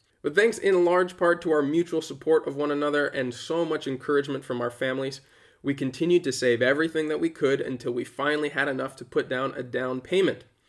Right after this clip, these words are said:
Now, this will be a lifelong project with a lot of potential that will unfold in the years ahead. And together, we want to bring you along on this journey of learning and collaboration.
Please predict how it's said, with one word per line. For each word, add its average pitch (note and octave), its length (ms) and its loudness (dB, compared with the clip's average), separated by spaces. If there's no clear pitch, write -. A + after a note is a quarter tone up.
Now, C#3 80 2
this A3 200 6
will A#3+ 80 4
be F#3+ 140 2
a D#3+ 60 6
lifelong D3+ 600 0
project C#3 480 0
with C3 160 -6
a C3+ 100 -4
lot B2 340 -2
of C3 140 -10
potential B2+ 440 -6
that A#2 140 -4
will B2 220 -4
unfold C3+ 560 -2
in C3 120 -4
the B2 60 -2
years A#2+ 280 -2
ahead. B2 400 0
And - 180 -4
together, F3+ 460 4
we D3 140 0
want F#3 240 0
to E3+ 60 -4
bring D3+ 300 -2
you D3+ 140 0
along B2 300 -2
on B2+ 100 -2
this C3 140 -6
journey G3 380 2
of A#2 220 -8
learning E3 500 4
and A#2+ 140 -6
collaboration. B2 840 0